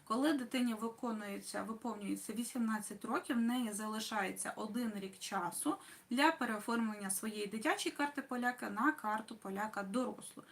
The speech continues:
Якщо вона не встигла за цей час її оформити, в-, ця карта поляка анулюється. І якщо в дитини уже немає документів підтвердити її польське походження, на жаль, вона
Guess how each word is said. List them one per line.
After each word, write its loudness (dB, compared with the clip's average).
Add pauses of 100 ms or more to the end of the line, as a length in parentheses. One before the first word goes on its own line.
(320)
Якщо 4
вона 4
не 2
встигла -2
за -4
цей -4
час -2
її -10
оформити, 6
в-, -4
ця 2
карта -6
поляка -2
анулюється. 6 (460)
І 10
якщо 6
в -2
дитини 2 (100)
уже 0
немає 4
документів -4
підтвердити -4
її -4
польське -6
походження, 2
на -2
жаль, 2
вона -4